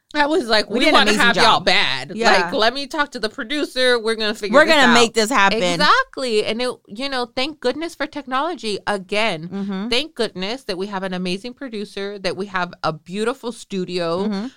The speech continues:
Speaker 1: that, you know what I mean? That we're not gonna have issues with, like, the cell phone signal dropping or, like,
Speaker 2: <laughs> I
Speaker 1: anything
Speaker 2: know,
Speaker 1: like
Speaker 2: right?
Speaker 1: that, right? On some crazy stuff. Like,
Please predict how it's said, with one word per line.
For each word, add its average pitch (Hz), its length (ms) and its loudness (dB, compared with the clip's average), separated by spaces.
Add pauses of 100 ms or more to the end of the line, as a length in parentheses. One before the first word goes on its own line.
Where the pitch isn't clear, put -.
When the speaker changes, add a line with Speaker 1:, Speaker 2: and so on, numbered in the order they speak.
(100)
Speaker 1:
that, 180 420 2
you 208 160 -6
know 247 100 -4
what 247 120 0
I 247 80 -2
mean? 254 340 -8
That 190 140 -4
we're 190 100 0
not 208 180 -2
gonna 233 140 -6
have 226 240 0
issues 233 400 -4
with, 202 160 -4
like, 190 180 -4
the - 120 -4
cell 202 320 2
phone 208 360 -4
signal 196 420 -4
dropping 196 840 0
or, 185 140 6
like, 196 200 2
Speaker 2:
<laughs> 220 40 -2
I 220 40 6
Speaker 1:
anything 233 180 2
Speaker 2:
know, 214 140 4
Speaker 1:
like 202 80 0
Speaker 2:
right? 185 240 4
Speaker 1:
that, 208 380 2
right? 196 320 0
On 208 160 -4
some 202 160 -8
crazy 208 520 -6
stuff. 185 600 0
Like, 165 420 -6